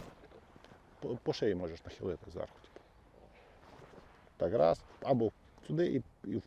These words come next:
пах. Та, з переходом на будь-який прийом. Варіанти. Існує думка,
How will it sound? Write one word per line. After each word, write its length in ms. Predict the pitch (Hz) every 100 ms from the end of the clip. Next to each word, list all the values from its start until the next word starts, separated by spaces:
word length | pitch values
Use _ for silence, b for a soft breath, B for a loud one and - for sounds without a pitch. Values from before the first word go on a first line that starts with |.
| -
пах. 160 | 82 - - - - - - - - - - - - - - - - - - - - - - - - - - -
Та, 160 | 107 92
з 60 |
переходом 520 | - 117 120 160 127 - b b b -
на 100 | 110
будь-який 500 | 104 117 107 - 104 - - -
прийом. 360 | 101 98 82 71 - b b b b b - - -
Варіанти. 640 | 135 196 220 156 - 113 -
Існує 460 | 135 - 220 247
думка, 580 | 190 180 185 147 208 247